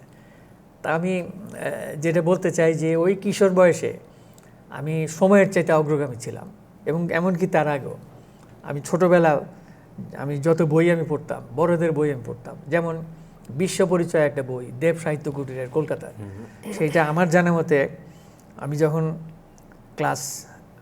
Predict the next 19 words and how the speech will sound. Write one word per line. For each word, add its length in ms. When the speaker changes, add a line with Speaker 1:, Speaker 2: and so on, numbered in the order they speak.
Speaker 1:
থ্রিতে 320
পড়ি, 260
ওই 100
সময় 260
আমার 220
এই 120
বই 260
পড়া। 180
এই 100
বইটা 300
এখনও 220
আমার 140
সংগ্রহে 360
আছে। 240
এই 120
বই 260
বহু 260
এডিশন 360
হয়েছে, 380